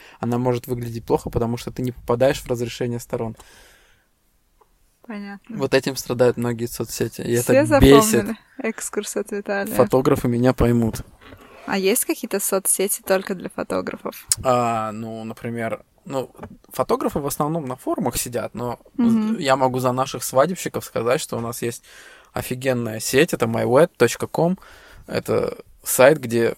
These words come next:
Speaker 1: все-все-все фотографы мира, можно кого угодно найти в любой точке мира, там, э, у тебя с-, ну, это выглядит как соцсеть, потому что у тебя там,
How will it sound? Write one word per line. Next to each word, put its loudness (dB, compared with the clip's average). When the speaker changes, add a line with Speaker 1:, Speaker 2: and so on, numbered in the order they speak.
Speaker 1:
все-все-все 2
фотографы 0
мира, 4
можно -6
кого -2
угодно 0
найти -6
в -6
любой -4
точке -8
мира, -6
там, -10
э, -14
у -8
тебя -6
с-, -14
ну, 2
это 4
выглядит -2
как -10
соцсеть, -2
потому -6
что -6
у -4
тебя -2
там, 0